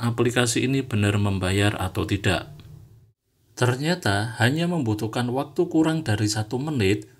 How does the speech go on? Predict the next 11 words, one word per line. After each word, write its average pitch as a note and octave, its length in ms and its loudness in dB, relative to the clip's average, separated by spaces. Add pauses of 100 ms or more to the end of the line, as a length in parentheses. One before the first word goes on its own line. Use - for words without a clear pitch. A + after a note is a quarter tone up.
(180)
withdraw A#2+ 400 4
dari A2+ 240 0
aplikasi A2 640 -4
ini A#2 160 0
sudah A2 320 -4
masuk. F#2+ 480 -2 (320)
Ini A#2 320 -2
dua A2+ 320 -2
puluh C#3 240 -2
lima A2 400 -2
ribu. G2+ 480 -4